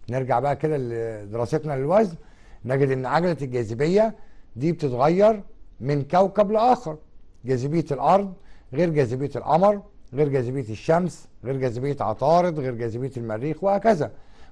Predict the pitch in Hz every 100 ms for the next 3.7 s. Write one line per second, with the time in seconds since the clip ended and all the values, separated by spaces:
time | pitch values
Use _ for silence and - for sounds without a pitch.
0 | - 240 214 123 113 180 214 214 247 214
1 | - - - - 135 190 190 175 165 147
2 | 104 95 101 131 117 135 196 233 226 -
3 | - 156 175 - 180 180